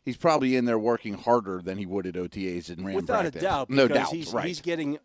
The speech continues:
Speaker 2: he's working on just on him.
Speaker 1: Exactly.
Speaker 2: You
Speaker 1: I
Speaker 2: know?
Speaker 1: need to do this to get better, and this is my routine, and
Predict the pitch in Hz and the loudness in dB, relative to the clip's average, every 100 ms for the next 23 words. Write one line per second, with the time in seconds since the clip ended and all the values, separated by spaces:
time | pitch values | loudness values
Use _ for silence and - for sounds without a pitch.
0 | - 143 147 180 156 151 131 120 151 - | -12 -14 -10 -12 -8 -8 -8 -8 -10 -8
1 | 131 104 - 143 107 80 - - 123 143 | -10 -10 -14 -14 -14 -18 -20 -10 2 2
2 | 104 82 - - 127 139 135 120 110 139 | 2 -6 -10 0 2 2 2 2 2 2
3 | - - 113 110 117 113 95 92 98 113 | 0 -6 -6 -4 -2 -2 -4 -6 -6 -6
4 | 117 113 104 101 95 131 117 104 95 98 | -4 -4 -4 -4 -6 -4 -2 -2 -4 -6
5 | 95 95 | -6 -8